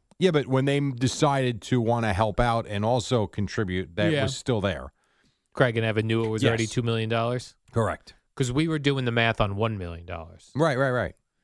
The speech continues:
Speaker 2: So where everyone was getting seven dollars, now everyone can get
Speaker 1: Well,
Speaker 2: fourteen dollars.
Speaker 1: twenty-eight. Now they're gonna get fifty-six.
Speaker 2: Oh, twenty, uh, fifty-six dollars.
Speaker 1: Yes. Again, not paying your mortgage.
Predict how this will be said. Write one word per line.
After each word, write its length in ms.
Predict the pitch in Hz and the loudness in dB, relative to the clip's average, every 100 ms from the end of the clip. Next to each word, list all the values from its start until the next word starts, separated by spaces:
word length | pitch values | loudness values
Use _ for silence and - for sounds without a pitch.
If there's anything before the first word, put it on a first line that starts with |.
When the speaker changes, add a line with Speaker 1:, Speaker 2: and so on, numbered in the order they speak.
| _ | _
Speaker 2:
So 160 | - 120 | -4 0
where 120 | 117 | 0
everyone 240 | 117 117 110 | 0 0 -2
was 120 | 101 | -4
getting 200 | 120 110 | -4 -6
seven 380 | - 135 120 104 | -2 0 0 -2
dollars, 380 | 95 92 95 | -4 -4 -6
now 140 | 101 101 | -4 -4
everyone 280 | 95 98 95 | -4 -6 -8
can 80 | |
get 180 | 92 92 | -8 -2
Speaker 1:
Well, 120 | 117 | 0
Speaker 2:
fourteen 340 | 110 107 110 98 | 2 2 2 2
dollars. 0 | |
Speaker 1:
twenty-eight. 200 | 85 85 | -2 -4
Now 120 | 90 | -4
they're 100 | 87 | -2
gonna 120 | 85 | -4
get 80 | 80 | -6
fifty-six. 520 | 90 78 80 - - | -8 -10 -14 -16 -12
Speaker 2:
Oh, 120 | 123 104 | -6 -6
twenty, 340 | - 110 104 | -6 -6 -6
uh, 80 | 101 | -8
fifty-six 580 | - 101 104 - 87 - | -10 -12 -12 -14 -16 -12
dollars. 160 | 87 | -10
Speaker 1:
Yes. 260 | - - - | -10 -14 -12
Again, 280 | 104 107 98 | -4 0 2
not 160 | 104 110 | 0 2
paying 180 | 151 175 | 2 4
your 80 | |
mortgage. 480 | 170 190 104 82 - | 2 2 0 -6 -10